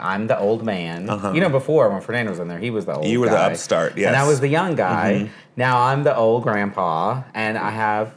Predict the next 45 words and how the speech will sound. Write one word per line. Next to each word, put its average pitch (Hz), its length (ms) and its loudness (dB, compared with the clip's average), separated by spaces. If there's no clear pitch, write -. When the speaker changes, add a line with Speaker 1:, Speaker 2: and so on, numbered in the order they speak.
Speaker 1:
two 120 220 -2
guys. 90 480 -2
And, 107 160 -4
you 120 80 -4
know, 131 100 0
Benny's 110 400 0
really 127 200 2
hot. 80 400 -4
Speaker 2:
He 101 100 2
is 87 160 -2
very 80 260 -2
hot. 76 300 -8
Speaker 1:
So 92 480 2
Speaker 2:
Yeah. 92 160 2
Speaker 1:
I 101 40 0
get 101 140 -2
to 104 60 -8
sexually 107 420 -4
harass 92 420 -2
him 90 120 -4
all 87 100 -2
the 82 120 -4
time, 80 520 -8
Speaker 2:
Can 143 200 0
you 190 120 2
ask 127 320 0
Speaker 1:
which 117 140 0
is 123 140 4
Speaker 2:
Benny 135 320 0
Speaker 1:
fun. - 40 -12
Speaker 2:
if, 117 120 2
Speaker 1:
Uh-oh. 107 400 -2
Speaker 2:
um, 107 240 -6
can 127 100 -4
you 117 100 0
ask 120 200 -2
Benny 123 320 0
if 104 180 -2
coronavirus 107 720 -2
can 107 140 -8
be 101 80 -4
spread 98 400 -8
through 95 400 -2
oral 104 320 4
anal 101 480 0